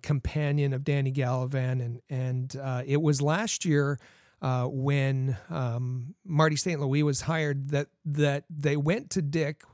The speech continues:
who was, um, was ninety, and, and, and said, "What do you think? What do you think of this, uh, Marty Saint Louis hire?" Um, you know, he's, he's, he's, uh, Marty Saint Louis coached Bantam, and, and Dick said, uh,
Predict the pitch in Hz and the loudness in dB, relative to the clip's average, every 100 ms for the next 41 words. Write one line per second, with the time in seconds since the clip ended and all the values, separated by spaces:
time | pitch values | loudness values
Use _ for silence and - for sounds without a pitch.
0 | - 143 139 139 143 - - - _ _ | -4 0 0 -2 -4 -8 -12 -20 _ _
1 | - 147 131 131 131 151 160 147 147 170 | -8 -4 0 0 -2 -4 -6 -2 2 4
2 | 190 156 131 170 143 147 - 143 143 143 | 4 2 2 2 2 0 2 2 4 4
3 | 143 143 135 135 - 143 139 139 180 208 | 0 0 -2 0 0 0 0 0 0 0
4 | - 208 127 - 170 180 160 170 156 147 | -2 -4 -4 -6 -2 -2 0 -2 -2 0
5 | 139 131 - - 147 135 123 - - _ | 0 0 -2 0 0 0 -2 -8 -20 _
6 | - 143 143 139 - 139 135 127 147 - | -2 2 2 0 -2 -2 -2 0 2 2
7 | 131 120 131 _ _ _ _ - 139 127 | -2 -4 -10 _ _ _ _ -8 -2 0
8 | 123 127 131 147 151 139 139 127 - 135 | 0 0 2 4 6 4 2 -2 -4 -2
9 | 131 127 - 147 131 131 - 135 123 143 | -2 -4 -4 -4 -4 -4 -4 -4 0 2
10 | 147 156 151 147 139 143 151 143 - 131 | 2 0 -2 0 -2 -2 -2 -2 -2 -2
11 | 139 143 156 123 123 156 135 131 139 - | -2 0 -2 -2 -4 -4 -4 0 -2 -2
12 | - 135 127 135 123 | -2 0 -2 -4 -4